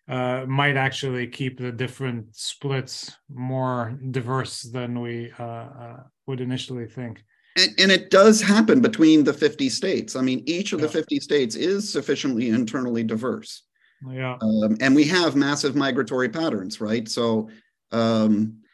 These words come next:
Speaker 2: you know, we have, um, uh, uh, very substantial migratory patterns going towards the Southeast right now and towards the Southwest.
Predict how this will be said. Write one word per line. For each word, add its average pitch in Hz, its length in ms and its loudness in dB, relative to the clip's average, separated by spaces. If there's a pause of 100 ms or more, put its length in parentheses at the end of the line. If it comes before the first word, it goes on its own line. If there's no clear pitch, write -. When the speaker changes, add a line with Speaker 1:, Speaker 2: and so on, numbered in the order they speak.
(120)
Speaker 2:
you 147 80 2
know, 110 160 2
we 110 220 0
have, 120 500 -2
um, 120 480 -2 (100)
uh, 113 420 0 (120)
uh, 117 300 0
very 131 260 2
substantial 131 640 -2
migratory 120 540 -2
patterns 120 460 -4
going 120 260 -2
towards 120 320 -4
the 117 100 -6
Southeast 131 560 -2
right 123 200 -2
now 123 260 -4
and 127 220 -2
towards 123 260 -2
the 123 80 -6
Southwest. 113 680 -6